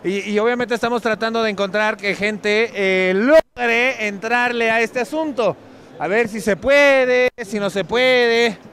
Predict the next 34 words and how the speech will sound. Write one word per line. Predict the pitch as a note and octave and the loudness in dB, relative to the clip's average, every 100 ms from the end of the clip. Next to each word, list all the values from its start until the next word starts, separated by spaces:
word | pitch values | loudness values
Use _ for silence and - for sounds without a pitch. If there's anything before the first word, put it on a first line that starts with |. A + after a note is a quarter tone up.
| - - - - - | -20 -20 -20 -20 -20
si | - G3 | -12 -4
se | G#3 | 0
logra | G#3 C4+ C#4+ C4+ B3 A3 | 4 6 6 6 2 -2
con | G3+ F#3 | -2 -4
algunos | F#3+ A3 A#3+ A3 | -4 -4 -2 -2
de | B3+ | -2
ellos. | B3+ B3 A#3+ - - - - - - - - - | 0 0 -2 -6 -20 -20 -20 -20 -20 -20 -16 -4
Vamos | G#3 A#3+ A3+ | -2 0 -2
a | |
ver | G#3 A3+ | -2 -2
si | A3+ A#3+ F#3 - - _ - | -4 -4 -4 -6 -20 _ -12
podemos, | F3+ A#3 C#4+ E4 C4+ | -2 0 2 0 0
obviamente, | C4+ C#4 C4+ C4 C4 C#4+ D4 F3 - - - _ _ _ | -2 -4 -4 -6 -6 -8 -8 -16 -20 -20 -20 _ _ _
los | F#3+ | -10
amigos | G#3 A#3+ C4+ C4+ A3+ - - - | -6 -2 2 2 0 -8 -20 -8
que | G3 | -4
vienen | G#3+ C4 C4 A#3+ | 0 0 0 -4
de | - _ G3 | -8 _ -4
eh, | G3 G3 F#3+ | -2 -2 -4
el | G3 | -4
Oriente | G#3+ A#3+ A#3+ A#3+ G3+ F#3 | -2 -4 -2 -4 -4 -4
logren | G3 A#3 B3+ B3 G#3+ | 2 4 4 2 -2
específicamente | F#3+ G3+ F#3 A3 G#3+ F#3+ G3+ G#3+ G#3+ | -4 -6 -6 -6 -6 -4 -4 -4 -6
entrarle | G3+ G3 G3+ G3+ | -6 -2 -2 -2
con | F#3+ G#3+ | -4 -6
nosotros. | A3+ C4 C4+ A#3+ - - | -2 -2 -2 -8 -12 -18
Hay | E3 E3+ | -14 -8
unos | B3+ B3+ | -8 -8
que | F#3 | -10
son | F3 G3+ | -10 -6
medio | A3 F3+ | -2 -2
serios, | F#3 E3 E3 C#3+ | 0 -2 -4 -4
¿verdad? | D3+ F3 | -6 -6
Pero, | F3+ C3 | -6 -6